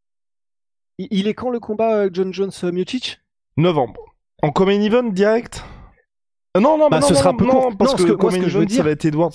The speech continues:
Speaker 2: contre, euh, Edwards contre Covington.
Speaker 1: Ouais, ouais, non, moi, ce que je me disais, c'est, bah,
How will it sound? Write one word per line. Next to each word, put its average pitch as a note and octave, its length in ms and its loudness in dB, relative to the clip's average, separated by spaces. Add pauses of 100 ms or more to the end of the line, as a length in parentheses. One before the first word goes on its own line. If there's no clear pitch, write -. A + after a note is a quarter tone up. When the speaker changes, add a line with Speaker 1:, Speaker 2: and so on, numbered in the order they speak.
Speaker 2:
contre, C#3+ 380 -4
euh, B2+ 500 -2 (560)
Edwards C3 340 -2
contre C#3 220 -4
Covington. B2 400 -4 (680)
Speaker 1:
Ouais, F3 140 2
ouais, A3 180 0
non, G3 220 -2
moi, A3+ 120 -2
ce - 80 -10
que E3+ 120 -6
je C#3 60 -10
me D3+ 120 -4
disais, B2+ 260 -4
c'est, G#3 480 -4
bah, C3+ 280 -4